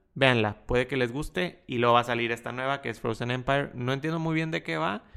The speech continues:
Es una continuación, pero es que no me acuerdo muy bien en qué se queda la primera. Pero está interesante, o sea, se ve que va a estar bien. Entonces,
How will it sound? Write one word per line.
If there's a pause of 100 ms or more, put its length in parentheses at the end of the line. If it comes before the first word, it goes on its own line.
(260)
Es
una
continuación,
pero
es
que
no
me
acuerdo
muy
bien
en
qué
se
queda
la
primera. (380)
Pero
está
interesante,
o
sea,
se
ve
que
va
a
estar
bien.
Entonces,